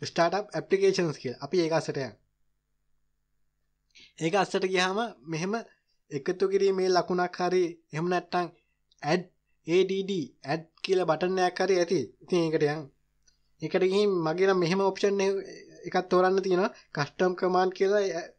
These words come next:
චූස් ඇප්ලිකේෂන් කියලා තියෙනවා. ඉතින් ඔයාගේ එහෙම වැටෙන්නේ නැතුව ඇති. ඒත් කවන්නේ. එහෙම වැටෙනවා නම් මේ කස්ටම් කමාන්ඩ් කියන එක තෝරන්න.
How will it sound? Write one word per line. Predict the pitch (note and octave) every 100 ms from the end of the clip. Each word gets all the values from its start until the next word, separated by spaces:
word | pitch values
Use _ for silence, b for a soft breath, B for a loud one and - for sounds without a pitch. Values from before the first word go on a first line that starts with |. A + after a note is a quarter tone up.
| _
චූස් | - E3 F3+
ඇප්ලිකේෂන් | E3 D#3+ - F3+ F3+ G3 F#3+
කියලා | F#3 F3+
තියෙනවා. | F3 F3
ඉතින් | F3 D#3+ _ _ -
ඔයාගේ | E3+ G3
එහෙම | F3+
වැටෙන්නේ | G3 F#3 G3 F3+
නැතුව | E3+ G3
ඇති. | F#3+ G3+ - -
ඒත් | D#3+ E3+ -
කවන්නේ. | E3+ F#3 F#3 A#3 B B _ -
එහෙම | F#3+
වැටෙනවා | F3+ F#3 F#3+
නම් | G#3+ G#3
මේ | G#3
කස්ටම් | G#3 - G3 F#3+
කමාන්ඩ් | F#3+ F#3+ F#3+
කියන | G3+
එක | G#3
තෝරන්න. | F#3+ E3+ C3